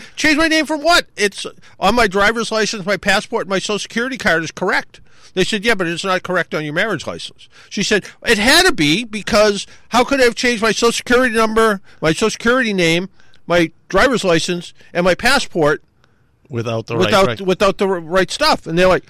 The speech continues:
Speaker 1: "Oh, that's what you're gonna have to do." And I am absolutely convinced that – this is gonna cause all kinds of problems. Besides the two hundred bucks it costs to apparently go to probate court and change your name.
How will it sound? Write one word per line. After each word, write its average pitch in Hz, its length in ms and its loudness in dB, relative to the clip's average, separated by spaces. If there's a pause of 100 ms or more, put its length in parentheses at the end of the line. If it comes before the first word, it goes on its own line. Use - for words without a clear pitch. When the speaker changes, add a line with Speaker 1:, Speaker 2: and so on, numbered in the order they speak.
(160)
Speaker 1:
"Oh, 170 80 2
that's 202 220 4
what 208 80 2
you're 185 80 -4
gonna 170 160 0
have 147 160 0
to - 80 -12
do." - 140 -6 (460)
And 160 200 0
I 175 180 2
am 180 160 0
absolutely 160 520 -2
convinced 131 760 -4 (580)
that – 127 420 2 (1400)
this 147 320 0
is 165 120 -4
gonna 151 180 -2
cause 135 560 0
all 156 380 4
kinds 139 280 -2
of 117 60 -10
problems. 107 640 -4 (460)
Besides 180 400 2
the 151 80 -4
two 170 220 0
hundred 139 180 0
bucks 131 320 -2
it 107 80 -10
costs 110 300 -4
to 107 60 -4
apparently 107 400 -6
go 107 160 -6
to 95 100 -6
probate 107 380 -6
court 98 320 -8
and 90 120 -16
change 98 300 -8
your 90 80 -12
name. 90 320 -6